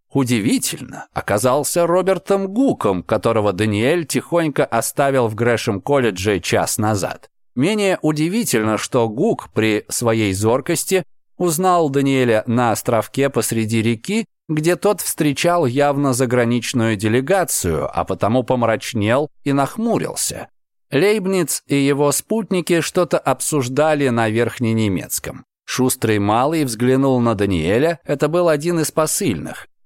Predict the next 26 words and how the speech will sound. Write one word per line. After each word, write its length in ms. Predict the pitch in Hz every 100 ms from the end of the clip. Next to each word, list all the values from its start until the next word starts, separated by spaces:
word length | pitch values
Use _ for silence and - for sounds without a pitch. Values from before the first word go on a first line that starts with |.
| -
и 100 | 113
по 140 | 92
совместительству 1000 | 92 101 95 95 - 135 135 139 - 135 131
лазутчиков 880 | 113 107 113 156 - 143 151 127 120
голландского 720 | 127 127 131 127 - 135 127
посла. 540 | 123 143 - - - - - _ _ _
Немцы 500 | 147 180 226 - 202
составили 640 | 170 160 - 180 170 160
некий 380 | 147 147 131 120
план, 380 | - 127 143 202
по 120 | 175
которому 460 | 143 127 131 127 123
им, 220 | - 139 127
видимо, 400 | 123 139 131 120
предстояло 720 | 117 107 - 107 113 113 110
разойтись. 800 | 107 110 113 110 - - - - _ _ -
Даниэль 460 | 101 104 113 123
шагнул 460 | 117 123 107 120 117
вперёд 540 | - 113 101 110 147
и 60 | 147
представился. 1000 | 127 113 - - 180 82 - - - - - _ _
Другие 560 | 104 120 131 117 113 98
немцы, 480 | 95 110 151 - 170
представляясь 800 | 160 147 - 165 170 165 147
в 80 | 151
ответ, 360 | 147 151 156